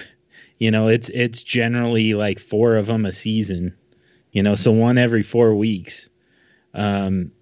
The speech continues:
he's, he's very clean with the football. He doesn't take a lot of sacks either. And, you know, so those are kind of big things. Like, you're,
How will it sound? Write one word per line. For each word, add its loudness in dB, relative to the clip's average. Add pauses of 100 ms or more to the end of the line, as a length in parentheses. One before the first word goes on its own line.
(360)
he's, 0
he's 2
very 2
clean 0
with 0
the -6
football. 0
He -2
doesn't 4
take 2
a 0
lot 0
of -4
sacks -8
either. -10 (880)
And, 0 (280)
you -6
know, 0
so 2 (760)
those 2
are 2
kind -4
of -4 (360)
big 0
things. -6
Like, -2
you're, -4